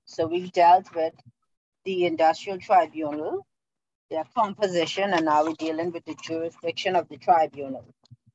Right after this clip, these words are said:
So the tribunal is there to hear and determine trade disputes referred to it by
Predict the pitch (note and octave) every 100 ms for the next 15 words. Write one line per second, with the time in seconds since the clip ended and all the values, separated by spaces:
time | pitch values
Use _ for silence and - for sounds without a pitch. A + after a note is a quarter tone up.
0 | _ _ _ _ - G#3+ F#3 F3+ B3 G#3+
1 | F#3+ F#3 F3 F#3 F#3+ F3+ E3+ D#3+ - F#3
2 | F3 A3 F#3+ F#3+ A#3 D#3+ D#3+ - G#3 F3
3 | E3 F3 G#3+ F#3 E3 D#3+ D#3 - - D4
4 | F4+ - F3 - F#3 F3+ F3+ F3 E3+ D3
5 | C#3+ C#3+ D#3